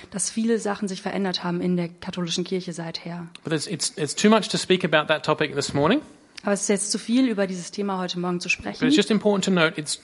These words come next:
Speaker 2: you're, you're making it too easy to say that the Catholics back then were bad then and bad today.
Speaker 1: Und, ähm, genau, es ist jetzt eben zu viel, das zu sagen, aber es ist wichtig, dass wir sagen, dass es eben Unterschiede gibt zwischen den Katholiken damals und dass die Katholiken damals böse waren und die heute auch. Das kann man nicht so sagen.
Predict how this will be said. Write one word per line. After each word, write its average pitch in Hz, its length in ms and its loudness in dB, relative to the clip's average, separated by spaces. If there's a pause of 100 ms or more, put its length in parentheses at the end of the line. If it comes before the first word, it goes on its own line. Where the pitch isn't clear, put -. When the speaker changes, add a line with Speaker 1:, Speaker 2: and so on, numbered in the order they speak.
Speaker 2:
you're, 165 240 -2
you're 151 100 -2
making 175 320 2
it 170 120 -6
too 233 200 2
easy 196 440 2
to - 100 -4
say 147 300 4
that 139 180 2
the 139 60 -2
Catholics - 420 0
back 143 180 2
then 139 160 -2
were 120 80 0
bad 156 520 2
then 139 260 2
and 127 160 -2
bad 131 260 2
today. 110 300 -6 (720)
Speaker 1:
Und, 208 300 -2
ähm, 196 220 0
genau, 202 220 2
es 190 80 -2
ist - 80 -10
jetzt 202 120 -8
eben 208 140 -4
zu - 80 -10
viel, 233 120 -4
das 220 140 -2
zu - 80 -6
sagen, 214 260 0
aber 196 140 0
es 196 140 -2
ist - 100 -6
wichtig, 214 320 -2
dass 190 240 -6
wir 190 80 -2
sagen, 190 320 -2 (600)
dass 185 140 -4
es - 120 -6
eben 185 180 0
Unterschiede 214 400 0
gibt 202 160 -2
zwischen 185 380 -2
den 180 160 -2
Katholiken 180 420 -6
damals 185 340 -2
und 185 60 -2
dass 175 160 -4
die 185 100 -8
Katholiken 180 460 -6
damals 180 380 -2
böse 202 380 0
waren 196 200 0
und 175 160 -4
die 180 80 -4
heute 175 320 -6
auch. 185 160 -4
Das - 160 -12
kann - 160 -8
man 170 80 -6
nicht 170 160 -8
so 165 80 -12
sagen. 156 420 -12